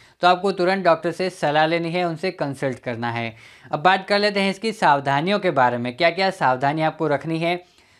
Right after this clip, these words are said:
तो जब भी ये लोशन और क्रीम आप लगाते हो तो फेस को अवॉइड करना है, नाक में नहीं जानी चाहिए, मुंह में नहीं जानी चाहिए, आँखों में नहीं जानी चाहिए, साथ ही साथ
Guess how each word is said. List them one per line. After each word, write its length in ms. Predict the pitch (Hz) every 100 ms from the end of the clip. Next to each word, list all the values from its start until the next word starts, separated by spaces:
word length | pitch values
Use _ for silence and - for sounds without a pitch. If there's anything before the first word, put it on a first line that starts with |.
| -
तो 60 | 165
जब 220 | 196 196
भी 120 | 240
ये 400 | 220 226 233 233 _ -
लोशन 480 | 143 160 165 214 214
और 120 | 208 196
क्रीम 360 | - 170 185
आप 160 | 180 156
लगाते 440 | 143 135 135 175
हो 140 | 170 175
तो 140 | 180
फेस 340 | - 190 185 175
को 120 | 170
अवॉइड 320 | 143 143 143
करना 320 | - 120 120
है, 240 | 120 127 123 _ _ -
नाक 320 | 135 156 175
में 100 | 190
नहीं 220 | 185 180 175
जानी 260 | 175 180
चाहिए, 460 | 175 170 170 175 180 _ _ -
मुंह 220 | 139 185
में 140 | 208 208
नहीं 220 | 185 190
जानी 260 | 170 170 170
चाहिए, 480 | 175 170 180 185 _ _ _ _
आँखों 320 | 147 151 - 190
में 100 | 196
नहीं 240 | 180 175 151
जानी 280 | 139 131
चाहिए, 400 | 120 123 117 117 - _ _ -
साथ 220 | 190 190
ही 40 |
साथ 200 | 180 185